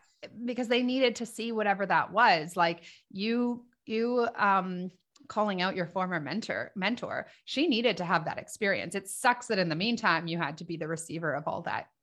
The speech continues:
backlash from it. But, um, yeah, anyway, so, like, really just starting to operate from, like,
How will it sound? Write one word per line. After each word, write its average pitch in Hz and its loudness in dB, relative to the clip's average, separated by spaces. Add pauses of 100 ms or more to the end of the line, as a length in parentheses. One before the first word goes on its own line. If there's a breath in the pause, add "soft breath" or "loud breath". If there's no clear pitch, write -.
(320)
backlash 185 0
from 190 2
it. 170 -2
But, 160 2 (480 loud breath)
um, 175 2 (720)
yeah, 214 6
anyway, 190 0
so, 202 2 (320)
like, 196 -6
really 233 -2
just 196 2
starting 185 4
to - -4
operate 196 2
from, 190 -2
like, 170 -2